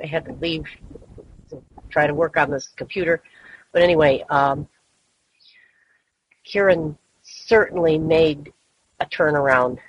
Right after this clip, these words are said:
and, uh, I ju-, I don't know, I just really liked this book, and, uh, if I may digress for, for a minute, you, you all were talking about Megan before,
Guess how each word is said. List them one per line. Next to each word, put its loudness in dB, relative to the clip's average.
and, -6
uh, 0
I 0
ju-, -2
I 0
don't 0
know, -4
I -6
just -14
really -2
liked -2
this -12
book, -4
and, -8
uh, -6
if -8
I 4
may -2
digress 2
for, -4
for -2
a -2
minute, 0
you, -10
you 0
all 6
were -2
talking 0
about 0
Megan -4
before, -4